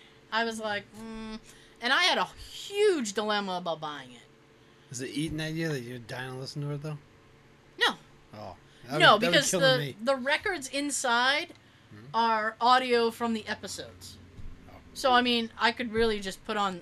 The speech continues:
Speaker 1: an episode and hear the whole thing.
Speaker 2: All right, I thought it was something different.
Speaker 1: Well, there is a record on there that's an, it, <clears throat> it's a never-ending single, which
Speaker 2: Oh, it's gotta end at some point.
Speaker 1: No, it doesn't.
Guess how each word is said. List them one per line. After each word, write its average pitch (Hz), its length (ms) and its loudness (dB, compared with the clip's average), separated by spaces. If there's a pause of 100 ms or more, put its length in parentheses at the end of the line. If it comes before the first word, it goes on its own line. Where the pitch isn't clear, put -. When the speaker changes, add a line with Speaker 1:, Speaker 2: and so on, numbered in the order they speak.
Speaker 1:
an 180 80 -8
episode 175 580 -6
and 147 300 -12 (1080)
hear 196 200 0
the 156 100 -4
whole 147 140 -10
thing. 160 260 -10 (300)
Speaker 2:
All - 40 -14
right, - 80 -14 (120)
I 131 40 -14
thought 151 100 -6
it - 20 -2
was 156 100 -2
something 117 220 -6
different. - 320 -10 (360)
Speaker 1:
Well, 277 200 6
there 277 180 8
is 339 320 -2
a 262 100 -2
record 247 360 0
on 208 180 0
there 180 400 -2 (160)
that's 180 360 -6
an, 175 120 -14 (240)
it, 175 120 -10 (380)
<clears throat> - 520 -14
it's - 200 0
a 247 80 6
never-ending 226 920 0
single, 240 640 -4 (140)
which - 460 -12 (460)
Speaker 2:
Oh, 143 60 -6
it's - 100 -16
gotta 175 200 0
end 120 180 -10
at - 60 -18
some 120 140 -12
point. 190 180 -10
Speaker 1:
No, 254 180 2
it 208 80 -2
doesn't. 208 280 -2